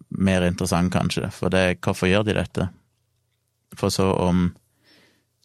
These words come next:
uansett ville du tjene på det som kunde, du får ett av produktene gratis. Spørsmålet er jo om,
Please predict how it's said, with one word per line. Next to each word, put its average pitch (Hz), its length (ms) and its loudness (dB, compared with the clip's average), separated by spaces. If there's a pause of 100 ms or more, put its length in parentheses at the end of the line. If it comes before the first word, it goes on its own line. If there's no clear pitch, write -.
(280)
uansett 110 400 0
ville 87 220 0
du 87 100 0
tjene 87 380 0
på 90 100 -4
det 90 80 -2
som 87 140 -4
kunde, 90 320 0
du 87 100 -2
får 90 220 0
ett - 160 -6
av 85 80 -6
produktene 87 400 -2
gratis. 95 580 -4 (720)
Spørsmålet 92 680 -2
er 87 140 4 (100)
jo 82 80 2 (100)
om, 82 300 2